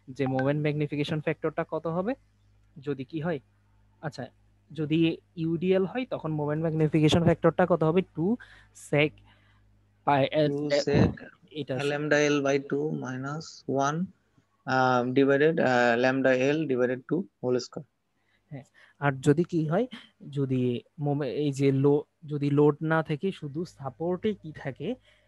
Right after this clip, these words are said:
Speaker 1: এন্ড মোমেন্ট থাকে। মানে হচ্ছে যে এই এফটা নাই, এফটার বদলে কি আছে? এফটার বদলে এদিকে একটা মোমেন্ট আছে, এদিকে একটা কি
Speaker 2: হুম।
Speaker 1: আছে?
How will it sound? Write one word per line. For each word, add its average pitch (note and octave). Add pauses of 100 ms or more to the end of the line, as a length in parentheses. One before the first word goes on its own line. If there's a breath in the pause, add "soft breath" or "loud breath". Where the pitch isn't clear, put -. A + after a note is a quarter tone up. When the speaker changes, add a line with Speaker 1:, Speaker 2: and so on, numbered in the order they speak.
(380 soft breath)
Speaker 1:
এন্ড D#3+
মোমেন্ট C#3
থাকে। B2 (160)
মানে B2+
হচ্ছে D3
যে G3+ (340)
এই D3+
এফটা D3+
নাই, D#3 (300)
এফটার E3
বদলে D#3+
কি E3+
আছে? A3 (680)
এফটার D3+
বদলে D#3
এদিকে D3
একটা F3
মোমেন্ট D#3+
আছে, C4 (880)
এদিকে C#3
একটা E3+
কি F3+
Speaker 2:
হুম। E3+
Speaker 1:
আছে? C3